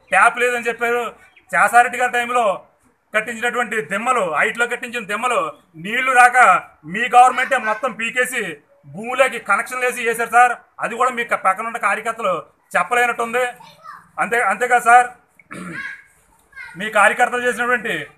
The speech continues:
దుర్మార్గాలు అవి అన్నీ ఇన్ని కాదు. మీరు కావాలంటే ప్రతిదీ కూడా పబ్లిక్గా on, on, on camera మాట్లాడుతున్నాం కాబట్టి మీరు రేపు వచ్చిన సరే నిరూపించడానికి సిద్ధంగా ఉన్నాం. స్కూల్ బిల్డింగ్లో, స్కూల్లో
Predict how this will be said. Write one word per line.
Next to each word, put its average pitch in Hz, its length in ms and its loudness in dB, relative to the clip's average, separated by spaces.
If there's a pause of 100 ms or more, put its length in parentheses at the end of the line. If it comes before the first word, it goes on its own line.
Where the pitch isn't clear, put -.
(280)
దుర్మార్గాలు 240 640 4 (260)
అవి 208 200 -2
అన్నీ 214 220 -2
ఇన్ని 240 240 -4
కాదు. 240 420 2 (500)
మీరు 214 180 -4
కావాలంటే 233 580 0
ప్రతిదీ 233 480 -4
కూడా 233 400 4 (260)
పబ్లిక్గా 214 640 4
on, 240 80 -2
on, 214 360 0
on 226 200 -2
camera 240 440 0
మాట్లాడుతున్నాం 233 460 -4
కాబట్టి 240 300 -8
మీరు 220 200 -10
రేపు 226 260 -6
వచ్చిన 240 280 -6
సరే 226 80 -8
నిరూపించడానికి 220 560 -14
సిద్ధంగా 208 320 -8
ఉన్నాం. 226 320 -6 (840)
స్కూల్ 247 300 -6
బిల్డింగ్లో, 269 540 0 (540)
స్కూల్లో 247 640 0